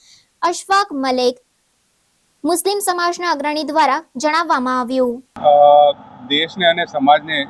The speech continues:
Speaker 2: જ્યારે પણ જરૂરત પડે છે, ત્યારે તાંજલજાનો મુસ્લિમ સમાજ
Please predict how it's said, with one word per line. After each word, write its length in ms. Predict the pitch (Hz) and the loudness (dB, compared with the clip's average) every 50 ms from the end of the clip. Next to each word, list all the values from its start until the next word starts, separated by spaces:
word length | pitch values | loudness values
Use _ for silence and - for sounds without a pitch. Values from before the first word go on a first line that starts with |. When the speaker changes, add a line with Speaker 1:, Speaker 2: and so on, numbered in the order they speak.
| 135 123 | -10 -4
Speaker 2:
જ્યારે 260 | 123 123 127 135 151 | 0 2 2 2 0
પણ 260 | 147 147 156 147 143 | -4 -6 -6 -8 -8
જરૂરત 280 | 123 131 135 139 147 139 - - | -8 -10 -8 -8 -8 -8 -8 -8
પડે 240 | 131 127 143 143 | -6 -4 -4 -4
છે, 220 | 135 131 131 120 117 110 - - - - - 131 | -4 -4 -8 -10 -10 -12 -16 -20 -20 -18 -6 0
ત્યારે 580 | 131 131 135 135 139 139 139 139 135 135 135 131 - - - - - - - | 2 2 2 2 0 -2 0 0 -2 -2 -4 -6 -10 -16 -20 -20 -18 -4 0
તાંજલજાનો 640 | 131 131 131 143 143 143 143 143 139 139 139 135 | 0 0 0 0 -4 0 0 0 0 0 -2 -6
મુસ્લિમ 360 | 131 123 123 - 139 135 135 | -6 -8 -10 -12 -10 -10 -10
સમાજ 400 | 127 - 135 123 131 131 123 120 | -8 -8 -4 0 4 4 4 4